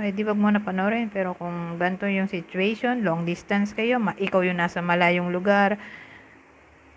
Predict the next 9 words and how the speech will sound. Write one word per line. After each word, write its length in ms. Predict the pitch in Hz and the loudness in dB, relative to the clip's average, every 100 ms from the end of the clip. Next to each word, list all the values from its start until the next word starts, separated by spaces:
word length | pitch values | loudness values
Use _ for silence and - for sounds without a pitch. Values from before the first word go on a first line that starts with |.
| - | -10
nag-abroad 560 | 175 170 175 180 196 196 | -4 0 2 4 2 2
ka 80 | |
siguro, 480 | 196 196 208 233 226 | -2 0 0 2 2
o 160 | 185 185 | 2 0
ikaw 240 | 180 180 | 0 0
yung 160 | 202 185 | 0 0
napalayo. 560 | - 170 175 202 202 - - - - - - - - - - - - - - - | 0 0 2 2 2 0 -14 -20 -20 -20 -20 -20 -20 -20 -20 -20 -20 -20 -18 -10
Tapos, 480 | 175 190 - - - - - - - - - - - | -2 -2 -4 -12 -20 -20 -20 -20 -20 -20 -20 -20 -20
ah, 400 | - 175 - - | -12 -10 -10 -12